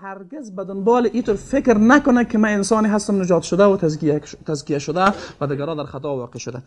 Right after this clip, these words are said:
و دلیل از این که الله متعال صفت یک عده از مردمان کسانی را که ام، به راه حق نیستن و الله متعال موقف از اونها را تایید نمی‌کنه.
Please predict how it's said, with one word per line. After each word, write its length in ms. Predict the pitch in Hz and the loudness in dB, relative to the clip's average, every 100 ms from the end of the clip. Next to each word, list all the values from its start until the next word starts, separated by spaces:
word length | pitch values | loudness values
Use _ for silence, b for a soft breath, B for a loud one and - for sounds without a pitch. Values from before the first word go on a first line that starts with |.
| B | B
و 60 | 156 | 0
دلیل 200 | 180 214 | 2 4
از 120 | 180 | 2
این 80 | 202 | 0
که 80 | 185 | 0
الله 220 | 170 196 | 2 0
متعال 440 | 180 160 170 220 226 B B | 0 0 2 2 0 B B
صفت 540 | B - 196 - 277 277 | B -4 -4 -4 -6 -4
یک 460 | 233 220 180 190 185 | -4 -4 -6 -6 -6
عده 480 | 190 160 226 247 220 | -8 -6 -6 -4 -4
از 200 | 180 170 | -6 -8
مردمان 680 | 170 165 175 185 233 226 220 | -10 -8 -8 -6 -6 -6 -8
کسانی 500 | 185 175 226 240 220 | -12 -10 -8 -6 -6
را 120 | 214 | -8
که 280 | 214 202 202 b b b - | -10 -12 -14 b b b -14
ام، 1080 | 143 143 139 131 135 135 135 131 143 139 147 | -12 -10 -10 -10 -10 -10 -10 -10 -12 -12 -8
به 80 | 160 | -4
راه 180 | 226 | -2
حق 360 | 208 208 240 240 | -4 -4 -6 -4
نیستن 460 | 247 320 - 165 135 | -2 -2 -2 -8 -8
و 40 | |
الله 380 | 151 160 190 190 | -8 -6 -8 -8
متعال 300 | 170 190 185 | -8 -8 -6
موقف 320 | 156 151 233 | -8 -8 -8
از 180 | 190 160 | -8 -8
اونها 220 | 156 196 | -8 -8
را 80 | 180 | -8
تایید 420 | 175 180 214 214 | -10 -10 -8 -6
نمی‌کنه. 460 | 254 240 233 220 | -4 -6 -8 -10